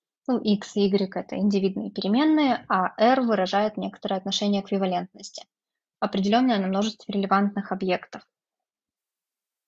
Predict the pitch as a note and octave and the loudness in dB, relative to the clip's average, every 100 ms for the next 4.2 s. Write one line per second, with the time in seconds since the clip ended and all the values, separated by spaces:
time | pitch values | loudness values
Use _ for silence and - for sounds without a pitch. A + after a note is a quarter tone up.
0 | _ _ _ - A#3 D4 B3 A#3 G3+ G3+ | _ _ _ -6 0 4 4 4 2 2
1 | G#3+ A3+ D#4 D#4+ - G#3+ A3+ A3 A3 G3 | 2 4 4 4 2 2 2 0 0 -2
2 | - G3+ G#3+ - G3+ F#3+ F#3+ - D4 C#4 | -2 -2 -2 -4 -4 -2 -6 -2 -2 0
3 | - G#3 G#3+ G#3 G3+ G3+ F#3 F#3 - A#3+ | 0 0 2 2 2 0 -2 -2 0 0
4 | D4 E4+ | 0 -4